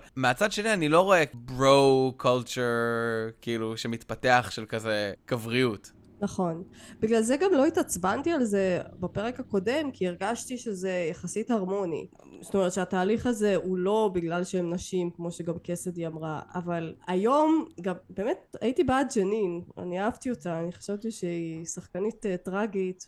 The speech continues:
Speaker 2: ורציתי לראות אותה מנווטת את דרכה, אז זה גם היה חבל לי. אולי באמת האישה הראשונה שכואב לי שהיא עפה, אה, כי אף אחת אחרת שעפה לא באמת, אלי לא אהבתי אותה. <laughs> כל השאר, אה,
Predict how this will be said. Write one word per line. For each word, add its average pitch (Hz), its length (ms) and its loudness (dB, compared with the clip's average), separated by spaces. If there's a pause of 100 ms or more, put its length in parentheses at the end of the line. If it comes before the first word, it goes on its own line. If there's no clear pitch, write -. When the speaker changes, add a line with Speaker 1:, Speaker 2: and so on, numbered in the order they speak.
Speaker 2:
ורציתי 165 580 -8
לראות 175 220 -2
אותה 165 500 -8 (100)
מנווטת 190 580 0
את 175 60 -4
דרכה, 170 420 -4 (160)
אז 170 160 -6
זה 175 80 -6
גם 214 240 -2
היה 190 140 0
חבל 165 360 -6
לי. 165 180 -8 (200)
אולי 226 320 0
באמת 247 280 2
האישה 214 280 2
הראשונה 214 400 0
שכואב 180 580 -2
לי 220 120 -2
שהיא 233 240 -4
עפה, 240 320 -4 (300)
אה, 180 280 -4
כי 175 160 -4
אף - 100 -6
אחת - 160 -4
אחרת 208 300 -4
שעפה 185 560 -2
לא 180 240 -2
באמת, 180 360 -4
אלי 185 240 -2
לא 170 160 -2
אהבתי 165 280 -6
אותה. 165 280 -6
<laughs> - 400 -8
כל 190 160 0
השאר, 185 380 -2
אה, 165 340 -4